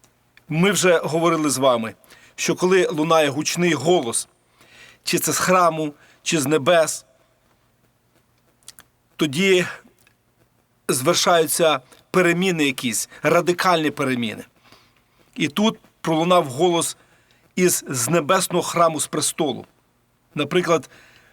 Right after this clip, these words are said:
при сьомій сурмі, яка лунала, на небі щинилися гучні голоси.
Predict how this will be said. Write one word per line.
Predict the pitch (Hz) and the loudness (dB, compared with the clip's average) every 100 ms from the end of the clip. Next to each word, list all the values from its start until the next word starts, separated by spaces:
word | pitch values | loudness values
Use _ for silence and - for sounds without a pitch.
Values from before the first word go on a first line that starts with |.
| _ _ _ - _ _ - - | _ _ _ -20 _ _ -12 0
при | 175 175 | 0 2
сьомій | - 208 196 | 2 0 0
сурмі, | 180 202 180 160 107 _ _ _ _ _ _ _ _ _ 131 | -2 -2 0 -2 -4 _ _ _ _ _ _ _ _ _ -4
яка | 131 | 0
лунала, | 160 160 175 151 139 | 0 2 2 2 0
на | 147 | 0
небі | 160 180 175 175 | 0 0 0 -2
щинилися | 180 - 175 170 160 - 160 | -2 -2 0 0 0 2 2
гучні | 147 139 147 175 170 | 0 -4 -4 -2 -2
голоси. | 160 156 - 156 | -2 -2 -2 -2